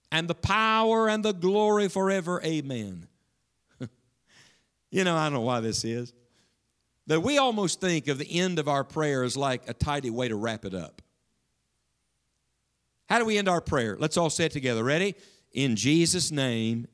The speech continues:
amen." And honestly, we almost start using that like it's the way we sign off.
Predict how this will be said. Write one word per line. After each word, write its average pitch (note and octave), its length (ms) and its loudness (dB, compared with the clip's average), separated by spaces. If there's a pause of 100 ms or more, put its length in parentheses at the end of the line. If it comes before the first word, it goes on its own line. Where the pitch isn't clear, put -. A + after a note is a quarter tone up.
(100)
amen." G#2 460 -2 (180)
And D#3 160 -4
honestly, F3+ 480 -2 (220)
we D#3+ 120 6
almost A#3+ 300 2
start G#3 240 0
using E3+ 440 0
that B2+ 200 -4
like C3+ 340 0
it's C3 220 -4
the D3 120 -6
way C#3+ 120 2
we B2 160 0
sign A2 320 -4
off. - 400 -8